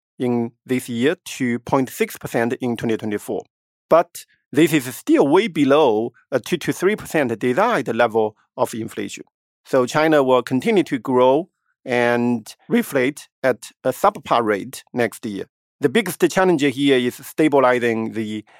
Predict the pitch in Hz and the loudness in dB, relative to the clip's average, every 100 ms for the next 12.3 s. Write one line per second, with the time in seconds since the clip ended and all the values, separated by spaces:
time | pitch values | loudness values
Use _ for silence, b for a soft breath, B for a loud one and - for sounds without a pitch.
0 | _ 143 131 127 110 - - 151 196 151 | _ 0 2 2 0 -6 0 2 4 2
1 | 135 - 127 123 - - 127 151 151 120 | 0 -2 0 0 -2 -6 -2 2 2 2
2 | 113 b b b - 127 139 147 160 160 | -2 b b b -2 2 4 4 4 2
3 | 165 - 127 120 117 117 113 135 127 107 | 0 -2 0 0 0 0 0 0 0 0
4 | 123 123 113 104 104 - 139 131 107 107 | 0 2 -2 -4 -8 0 2 4 2 -4
5 | 98 95 - b b - 147 185 156 139 | -8 -14 -16 b b 0 2 2 0 -2
6 | - 131 131 131 123 147 160 - 208 180 | 0 0 0 0 2 4 2 2 2 0
7 | - - _ - 131 214 131 107 110 - | -6 -20 _ -2 0 2 0 -2 -6 -14
8 | _ 147 208 160 147 135 113 127 143 165 | _ -4 -2 0 2 2 2 2 2 0
9 | 160 220 262 269 139 120 113 104 - b | 0 0 0 0 0 2 -2 -6 -10 b
10 | b - 127 151 - 131 113 110 - 104 | b -8 -2 0 2 0 0 -2 -2 -2
11 | 107 - 98 - _ _ - 147 147 - | -2 -8 -12 -14 _ _ -2 0 0 -2
12 | 165 156 | 0 0